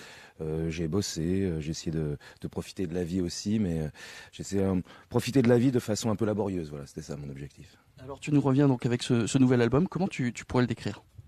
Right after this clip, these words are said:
Speaker 1: Toujours difficile de le décrire quand, quand on l'a fait soi-même, parce que j'ai, j'ai du mal à analyser mon propre boulot. On a essayé de faire un album, euh, entraînant, euh, joyeux, avec des textes. Moi, c'est ça qui m'anime. Moi, j'adore ce que,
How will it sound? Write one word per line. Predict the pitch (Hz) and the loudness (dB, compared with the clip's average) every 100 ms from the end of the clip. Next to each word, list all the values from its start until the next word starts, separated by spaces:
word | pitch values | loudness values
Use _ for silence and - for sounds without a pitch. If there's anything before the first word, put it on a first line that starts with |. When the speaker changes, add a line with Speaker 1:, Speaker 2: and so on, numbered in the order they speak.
| - _ _ _ - - - - - - _ | -20 _ _ _ -20 -20 -20 -20 -20 -20 _
Speaker 1:
Toujours | 139 151 202 | -2 4 6
difficile | 170 151 147 165 | 4 2 0 2
de | 139 | 2
le | 127 | 4
décrire | 131 - 170 185 | 4 4 4 4
quand, | 156 131 117 | 4 2 2
quand | 120 | 2
on | |
l'a | 117 113 | 2 0
fait | - | 0
soi-même, | 135 123 120 175 170 | -2 2 2 2 0
parce | 120 | 0
que | 117 | -2
j'ai, | 98 101 | 0 0
j'ai | 95 | 0
du | 101 | 2
mal | 110 127 | 2 2
à | 107 | 0
analyser | 101 101 101 104 117 | 0 0 0 2 4
mon | 113 | 4
propre | 98 - 110 - 98 | 2 -2 -4 0 0
boulot. | 92 98 107 160 | 0 2 2 2
On | 160 | 0
a | |
essayé | 104 - 104 | -2 -2 -2
de | |
faire | 98 107 98 | -2 -2 -2
un | 92 | 0
album, | 95 90 104 98 | 0 2 2 2
euh, | 90 | 2
entraînant, | 87 90 - 95 107 120 127 131 113 | 0 -2 -4 -4 -2 -2 -2 0 2
euh, | 95 | 2
joyeux, | 90 87 90 101 123 | 2 2 4 6 6
avec | 131 92 82 | 6 4 0
des | 90 | 2
textes. | 123 151 - | 4 4 4
Moi, | - | 0
c'est | 92 87 85 - - - | 0 -2 -6 -10 -20 -12
ça | - 98 | -4 -4
qui | - | 0
m'anime. | 85 87 101 127 | 0 4 6 6
Moi, | 104 | 4
j'adore | 87 82 95 104 | 2 0 0 -2
ce | 90 | -6
que, | - 85 | -4 -2